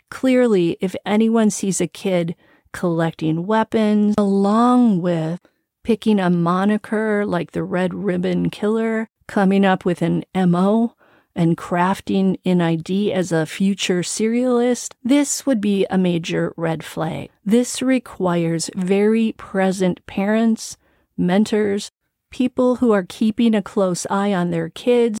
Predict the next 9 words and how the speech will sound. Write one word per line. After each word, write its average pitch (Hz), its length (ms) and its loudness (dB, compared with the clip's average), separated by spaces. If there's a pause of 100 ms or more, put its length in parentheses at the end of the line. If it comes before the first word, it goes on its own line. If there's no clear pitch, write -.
(100)
and 175 220 2
what's 180 260 -2
going 170 380 0
on 202 520 0
in 185 300 0
those 170 300 0
kids' 180 440 -2 (140)
online 185 800 0
lives. 208 640 -4